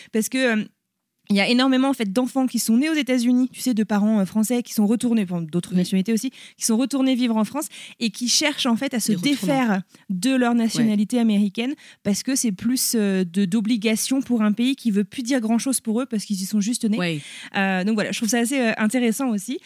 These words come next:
Speaker 1: Et, euh, sinon, je crois qu'on a fait le tour des questions. Félicitations, Thuyen. Euh, c'est,
Speaker 2: Ouais, voilà,
Speaker 1: c'est
Speaker 2: félicitations.
Speaker 1: super.
Speaker 2: Alors, je sais pas comment recevoir. Est-ce que je dis,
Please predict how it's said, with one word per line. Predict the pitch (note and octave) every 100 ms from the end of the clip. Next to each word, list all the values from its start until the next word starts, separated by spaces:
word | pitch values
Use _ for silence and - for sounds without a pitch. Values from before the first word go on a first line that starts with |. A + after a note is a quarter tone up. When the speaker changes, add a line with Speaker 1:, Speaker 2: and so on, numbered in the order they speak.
| - - - -
Speaker 1:
Et, | A#3+ G#3+
euh, | G3+
sinon, | - B3 A#4+
je |
crois | - D#5+
qu'on | D4
a | A#3
fait | A3
le |
tour | G#3+ G#4+
des | G4+
questions. | D4 C4 - - A#3 - _ _ _ _ _ - -
Félicitations, | G3+ G3+ G3 F#3+ G3 G3+ F3+ F#3 - G#4+ -
Thuyen. | - A#3+ G#3+ D#4+ D4+ F3 -
Euh, | F3+ F3 F3+
c'est, | - G3 F#3 F3
Speaker 2:
Ouais, | G#3+
voilà, | B3 A#3
Speaker 1:
c'est | G#3+
Speaker 2:
félicitations. | C4+ C#4 -
Speaker 1:
super. | -
Speaker 2:
Alors, | G#3+
je | G3+ A#3
sais | B3
pas | D#4
comment | D4 C4+
recevoir. | B3+ B3 A#3+ B3 A#3+
Est-ce | -
que |
je | B3+
dis, | G#3+ B3